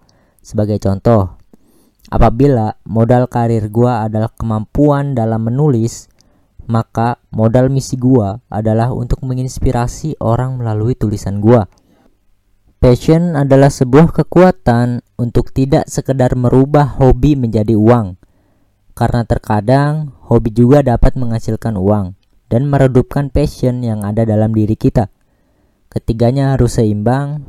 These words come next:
dan membutuhkan pertimbangan kuat untuk bagaimana setiap individu dapat mengelola dengan bijak dan berpikir matang. Bekerja karena passion memang lebih passionate, tapi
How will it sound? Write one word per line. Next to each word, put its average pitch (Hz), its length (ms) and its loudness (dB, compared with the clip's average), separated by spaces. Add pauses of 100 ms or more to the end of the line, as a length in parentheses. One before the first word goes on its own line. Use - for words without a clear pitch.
(120)
dan 117 220 -4
membutuhkan 117 880 0
pertimbangan 113 640 -4
kuat 127 380 2 (180)
untuk 113 300 -6
bagaimana 101 800 -2
setiap - 320 0
individu 120 680 0 (800)
dapat 113 320 2
mengelola 120 560 2 (100)
dengan 110 300 -4
bijak 101 400 0
dan 120 240 -2
berpikir 113 420 -4
matang. 92 400 -4 (1200)
Bekerja 117 560 -2
karena 143 240 0
passion 151 500 0
memang 123 380 -2
lebih 147 320 2
passionate, 139 720 0 (880)
tapi 104 640 -2